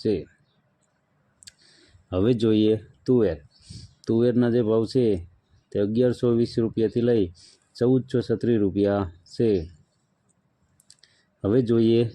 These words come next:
ચણા પીરા. પીરા ચણાના જે ભાવ છે તે એક હજાર રૂપિયાથી લઈ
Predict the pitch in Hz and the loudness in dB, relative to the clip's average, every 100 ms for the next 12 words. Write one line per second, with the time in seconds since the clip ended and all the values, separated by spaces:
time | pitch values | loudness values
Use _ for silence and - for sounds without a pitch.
0 | - 117 110 110 90 123 98 80 - _ | -6 -2 0 0 0 0 0 -4 -12 _
1 | _ _ 113 113 123 120 117 117 113 117 | _ _ -4 -2 0 0 0 2 2 0
2 | 110 113 107 127 110 90 - - - 131 | 2 0 0 0 0 -2 -8 -14 -6 -4
3 | - 120 101 120 110 95 110 101 120 123 | -2 -4 0 0 0 0 -2 0 2 2